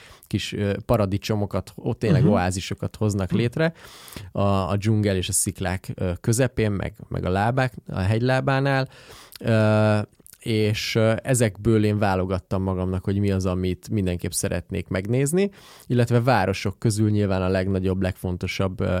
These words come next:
Speaker 1: helyszíneket is, ö, érintettem, illetve van egy nagyon különleges rész, ami probléma volt, és ez okozza ilyenkor a tervezési nehézséget, hogy itthonról meg tudjuk oldani azt,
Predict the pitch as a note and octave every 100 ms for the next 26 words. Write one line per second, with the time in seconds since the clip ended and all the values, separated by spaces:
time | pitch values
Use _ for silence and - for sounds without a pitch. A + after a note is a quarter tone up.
0 | F#2+ G2 G2 - G2+ F#2+ F#2+ G#2+ F#2+ -
1 | - - - - G2 F#2+ G2+ B2 B2 D3
2 | D3 D3+ C#3 B2 A#2 C3+ C#3 A#2+ A#2 G2+
3 | G2 - B2 G#2 F#2+ F#2+ F2+ G#2 G2 G#2
4 | G#2 - C#3+ B2 F#2 F2 E2 D#2+ C#2+ D#2+
5 | F2 G2 A#2 A#2 - A2 F#2 F#2+ F2+ F2+
6 | F2+ F#2 - A2 G2+ G2 F#2+ F#2 - G2
7 | G#2 G2 F2+ - F#2 E2+ E2+ G2+ B2 -
8 | C#3+ B2 A#2+ C#3+ - _ C#3 A#2+ A2+ G#2
9 | A2 G2+ G2 F2+ E2+ E2 G2+ -